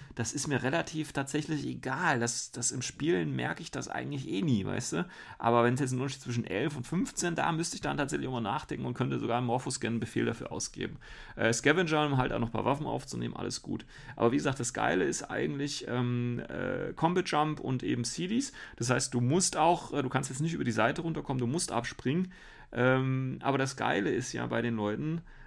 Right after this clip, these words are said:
ähm, dass du durch das, äh, durch das, durch die Decoys landest du immer da, wo du landen willst. Ähm, das heißt, du, äh, legst die Schablone da, wo du hin möchtest,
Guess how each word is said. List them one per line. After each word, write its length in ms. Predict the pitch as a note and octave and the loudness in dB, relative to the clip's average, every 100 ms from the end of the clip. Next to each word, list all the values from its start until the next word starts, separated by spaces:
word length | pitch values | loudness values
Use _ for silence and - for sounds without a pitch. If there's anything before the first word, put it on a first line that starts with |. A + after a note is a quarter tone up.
| - - | -14 -2
ähm, 760 | B2 B2+ B2+ C3 C3 C3 - - | 2 4 4 2 2 0 -2 0
dass 220 | B2 B2+ | 0 0
du 80 | C3+ | -2
durch 160 | B2 | 0
das, 360 | B2 A#2 - - | 0 2 0 -2
äh, 160 | F2 | -4
durch 160 | G2+ A#2 | -4 -4
das, 380 | A2 A2 - A#2 | -4 -6 -8 -10
durch 140 | B2 | -12
die 120 | - A#2+ | -10 -8
Decoys 600 | D#3 C3 B2+ D3 - - | -4 2 4 2 -2 -2
landest 400 | A#2 C3 D3 - | 0 2 2 0
du 40 | - | -2
immer 220 | D#3+ C3+ | 0 0
da, 260 | B2+ B2+ | 0 0
wo 60 | A#2+ | 0
du 100 | A#2+ | 0
landen 340 | A2 G#2 G#2+ | 0 -2 -4
willst. 420 | E2+ D#2+ - - _ _ - - - - - - | -6 -8 -10 -16 _ _ -20 -20 -18 -18 -18 -4
Ähm, 720 | G2+ G#2 G#2 G#2+ G#2+ A2 A#2 - _ _ _ _ _ _ _ - - | 2 2 2 0 0 -2 -6 -8 _ _ _ _ _ _ _ -8 -4
das 140 | A2 | 0
heißt, 440 | B2+ F#3 F#3 - _ - A2+ | 2 2 0 -8 _ -18 -12
du, 520 | A#2+ B2 A#2+ B2 - | -4 0 2 2 0
äh, 180 | A2+ A2 | 0 0
legst 200 | C#3 - | 0 0
die 80 | |
Schablone 480 | B2 G#2 A2 F3+ A#3+ | -2 2 2 2 2
da, 180 | - A#2 | 0 0
wo 80 | A2+ | 2
du 80 | G#2 | 2
hin 160 | A2+ | 2
möchtest, 560 | C#3+ E3+ - - - | 0 -2 -2 -4 -6